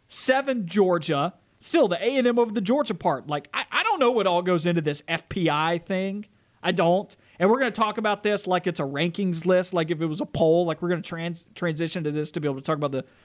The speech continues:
the upcoming year as a whole and to preview it. But get this, after Georgia at seven, <laughs> eight, Mississippi State. Not Mississippi,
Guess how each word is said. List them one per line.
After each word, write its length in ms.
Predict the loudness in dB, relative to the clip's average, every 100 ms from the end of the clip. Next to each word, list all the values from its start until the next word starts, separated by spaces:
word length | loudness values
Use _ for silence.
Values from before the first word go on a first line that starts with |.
| _
the 100 | 0
upcoming 320 | 0 2 -2 0
year 100 | -4
as 80 |
a 40 | -4
whole 160 | -2 -2
and 60 |
to 40 | -2
preview 380 | -4 2 2
it. 100 | 0 -6 -16 0
But 140 | 2
get 240 | 2 0 0
this, 300 | 0 0 -4
after 320 | -6 -2 0
Georgia 460 | 2 2 2 2
at 160 | 0 -2
seven, 480 | -2 2 2 0 -6 -12 -20
<laughs> 220 | -14 -2
eight, 500 | 0 0 -4 -10 -12 _ _ _ _
Mississippi 880 | 2 4 4 2 0 2 0 2 0
State. 800 | 2 0 0 2 2 0 -10 -16 -16 _ _ _ _ _ _ _ _
Not 220 | 0 0
Mississippi, 760 | -2 0 2 2 2 0 -4 -6